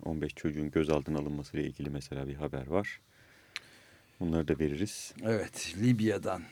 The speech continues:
Speaker 2: haberler var. E, u-, Uluslararası Af Örgütü'nün epey suçlaması var. Bu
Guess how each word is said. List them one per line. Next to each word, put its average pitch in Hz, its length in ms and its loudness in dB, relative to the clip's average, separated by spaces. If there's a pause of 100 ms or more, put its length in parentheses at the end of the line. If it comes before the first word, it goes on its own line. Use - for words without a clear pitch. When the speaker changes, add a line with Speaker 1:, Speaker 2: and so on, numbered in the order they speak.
(320)
Speaker 2:
haberler 95 460 -2
var. 85 260 -2 (120)
E, 82 140 -8
u-, 85 600 -12
Uluslararası 98 720 0
Af 90 160 -2
Örgütü'nün 82 600 0
epey 76 360 -6
suçlaması - 880 -8
var. 117 520 -2 (920)
Bu 92 200 -8